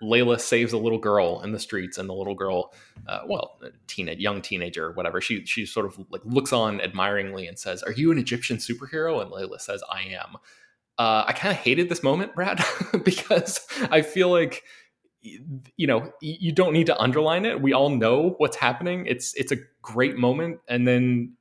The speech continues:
it's, like, calling attention to itself. It's like the, the girl boss moment from Avengers Endgame. Um, y-, y-, it's,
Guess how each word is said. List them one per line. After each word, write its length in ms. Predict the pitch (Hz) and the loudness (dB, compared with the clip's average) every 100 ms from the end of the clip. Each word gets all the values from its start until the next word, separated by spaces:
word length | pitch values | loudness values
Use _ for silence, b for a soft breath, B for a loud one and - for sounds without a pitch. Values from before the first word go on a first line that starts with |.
| _ | _
it's, 260 | 123 123 - | -4 -2 0
like, 200 | 117 110 | 0 0
calling 320 | - 131 127 | 0 0 2
attention 380 | 113 131 123 120 | 0 0 -2 -2
to 100 | 113 | -4
itself. 260 | 98 95 | -2 -2
It's 120 | 107 131 | -2 0
like 160 | 123 | 2
the, 240 | 117 107 - | 2 0 -2
the 80 | 120 | -4
girl 320 | - 117 117 | 0 0 2
boss 340 | 113 113 - | 2 0 -2
moment 340 | 107 104 104 - | -4 -2 -4 -2
from 340 | 117 104 104 | -2 -2 -4
Avengers 380 | - 110 107 101 | -2 0 0 -4
Endgame. 500 | 98 98 85 82 113 b b b | -4 -2 -4 -4 -14 b b b
Um, 500 | 104 107 101 98 - _ _ - | 0 2 2 -4 -12 _ _ -18
y-, 120 | 78 _ | -18 _
y-, 280 | 76 117 113 | -8 -6 -4
it's, 260 | 120 127 | -4 -6